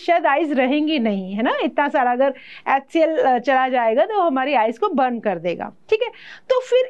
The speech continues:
ये जो सब चीज़ें हैं, ये कैसे कंट्रोल होती हैं कि जो स्टमक के सेल्स हैं वो सिर्फ एचसीएल बनाएंगे या कुछ ऐसे एंजाइम्स बनाएंगे जो डाइजेशन के अंदर हेल्प कर रहे हैं,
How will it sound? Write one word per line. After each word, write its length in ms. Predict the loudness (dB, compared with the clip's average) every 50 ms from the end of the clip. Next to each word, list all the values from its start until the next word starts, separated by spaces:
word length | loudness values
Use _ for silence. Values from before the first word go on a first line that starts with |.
| -2 0
ये 180 | 2 2 4
जो 240 | 4 4 4 2 0
सब 260 | 0 0 0 0 0
चीज़ें 340 | 2 2 0 2 2 2 2
हैं, 180 | 2 2 0 0
ये 120 | 0 -2 -2 -2
कैसे 220 | -4 -2 -2 -2
कंट्रोल 440 | -2 0 0 0 2 2 2 2 2
होती 260 | 0 0 0 -2 0 0
हैं 120 | -2 -4 -8 -16 -20 -20 -20 -20 -20 _
कि 200 | 0 2 2 4
जो 160 | 2 2 0 0
स्टमक 420 | 0 0 0 0 2 0 -2 0
के 140 | 0 -2 -2
सेल्स 400 | 0 0 0 0 0 0 -4 -4
हैं 100 | -4 -2
वो 200 | 0 0 0 -2
सिर्फ 320 | 0 0 0 0 2 2
एचसीएल 400 | 0 0 0 -2 -2 -2 0 0
बनाएंगे 420 | 2 2 0 0 0 0 0 0 0
या 240 | 2 2 2 0 0
कुछ 220 | -4 -6 -4 -2
ऐसे 240 | -2 -2 0 0 -2
एंजाइम्स 460 | 2 2 2 2 2 0 0 -2 -2
बनाएंगे 400 | -2 -2 -2 -2 -2 -2 -4 -2
जो 160 | -2 -2 0
डाइजेशन 520 | 2 2 2 2 0 -2 -2 -2 -4 -4 -2
के 60 | -2
अंदर 240 | -2 0 -2 0 0
हेल्प 180 | 0 -2 -2 -2
कर 180 | -4 -4 -2
रहे 120 | -2 -4 -6
हैं, 120 | -6 -8